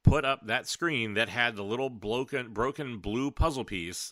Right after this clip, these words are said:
on there where a Flash plugin should have been, the technology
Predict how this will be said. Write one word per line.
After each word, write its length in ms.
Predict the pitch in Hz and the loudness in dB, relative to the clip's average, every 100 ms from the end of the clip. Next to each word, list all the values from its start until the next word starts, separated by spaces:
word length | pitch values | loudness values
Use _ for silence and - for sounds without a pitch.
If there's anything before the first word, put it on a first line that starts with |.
| - | -2
on 220 | 131 143 | 0 0
there 200 | 98 87 | 0 -2
where 160 | 92 101 | 0 0
a 40 | |
Flash 360 | - 110 117 - | 0 0 0 0
plugin 280 | 120 120 127 | -4 -4 -6
should 160 | 170 | -6
have 60 | 151 | -4
been, 380 | 95 80 80 80 _ _ _ _ _ _ | -4 -4 -10 -16 _ _ _ _ _ _
the 80 | 113 | -6
technology 720 | 135 120 117 113 101 107 107 | -4 -2 0 0 -2 -4 -6